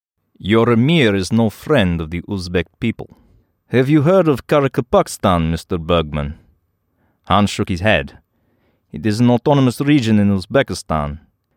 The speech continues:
Your emir is funding its independence movement." "B-, but why would he do such a thing?"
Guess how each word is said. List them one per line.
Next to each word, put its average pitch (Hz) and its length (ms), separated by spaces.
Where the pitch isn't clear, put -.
Your 123 240
emir 139 340
is 107 140
funding 113 460
its - 180
independence 101 720
movement." 76 480
"B-, - 80
but 160 240
why 170 220
would 185 140
he 185 100
do 202 140
such 190 260
a 170 140
thing?" 156 260